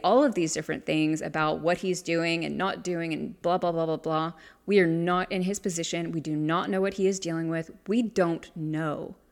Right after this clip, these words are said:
bottom line. And when we allow social media to, to shape the way that we think, when we allow social media to inform our decisions,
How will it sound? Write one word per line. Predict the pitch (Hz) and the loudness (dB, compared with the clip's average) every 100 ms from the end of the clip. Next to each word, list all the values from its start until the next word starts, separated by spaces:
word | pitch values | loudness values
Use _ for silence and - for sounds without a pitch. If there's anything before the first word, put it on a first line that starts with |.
| _ _ _ _ _ _ _ | _ _ _ _ _ _ _
bottom | 175 160 156 | 4 6 2
line. | 147 - - 202 - _ _ - - - 180 | -4 -8 -8 -10 -12 _ _ -20 -20 -2 4
And | 185 | 6
when | 185 190 | 6 6
we | 247 285 277 | 6 6 4
allow | 196 175 175 185 214 220 175 165 165 196 - _ _ | 2 2 4 6 6 6 6 4 2 -2 -16 _ _
social | - - 196 220 196 | -6 2 2 2 0
media | 175 175 202 190 - 65 - 160 - _ _ _ _ _ | 0 0 2 2 0 -2 -6 -10 -18 _ _ _ _ _
to, | - - 185 175 170 165 165 - - _ _ _ _ _ | -4 2 2 4 0 0 -2 -6 -16 _ _ _ _ _
to | - 190 | -2 0
shape | - - 185 214 - - | 0 2 2 2 0 -8
the | 175 | 0
way | 175 165 | 6 6
that | 175 | 6
we | 165 | 0
think, | 165 - 156 202 | -4 -2 -2 0
when | 196 | 2
we | 190 190 | 6 6
allow | 185 175 | 6 4
social | 180 - 180 - | 2 0 -2 -2
media | 170 165 190 165 | -4 -2 0 0
to | - 190 | -2 -4
inform | 170 165 - - 185 196 202 - | -6 -8 -12 -4 0 2 2 2
our | - 175 175 | 0 2 2
decisions, | 170 170 - 156 175 190 247 277 | 0 -2 -2 -4 -2 0 0 0